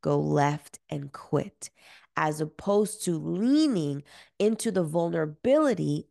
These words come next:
of missing someone. Because at the end of the day, it is super vulnerable to be in your thirties, in your forties,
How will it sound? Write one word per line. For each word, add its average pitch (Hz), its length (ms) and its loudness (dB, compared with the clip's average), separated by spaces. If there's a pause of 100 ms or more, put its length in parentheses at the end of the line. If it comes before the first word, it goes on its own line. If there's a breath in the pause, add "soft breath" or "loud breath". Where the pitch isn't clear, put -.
of 190 180 2
missing 233 760 0
someone. 139 680 0 (440 loud breath)
Because 190 300 0
at 190 140 2
the 190 200 -2
end 220 280 0
of 240 100 -4
the 254 80 -4
day, 180 460 0 (140)
it 190 180 4
is 190 240 0 (280)
super 285 800 -2
vulnerable 233 800 2 (220)
to 214 100 -4
be 202 180 -2
in 202 280 -2
your 262 160 0
thirties, 254 720 0
in 170 160 -4
your 233 160 2
forties, 262 580 -2